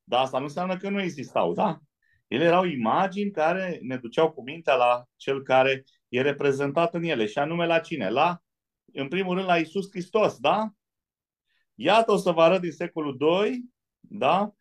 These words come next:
Bunul păstor. Păstorul cel bun, da? Păstorul cel bun, iată, care duce oaia cea pierdută, cea rătăcită și aflată. Ia uitați. Opa, ce vedem noi aici?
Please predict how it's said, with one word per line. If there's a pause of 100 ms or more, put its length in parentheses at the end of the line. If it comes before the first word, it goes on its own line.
(100)
Bunul
păstor. (600)
Păstorul
cel
bun,
da? (720)
Păstorul
cel
bun, (200)
iată, (360)
care
duce
oaia
cea
pierdută,
cea
rătăcită
și
aflată.
Ia
uitați. (680)
Opa, (400)
ce
vedem
noi
aici?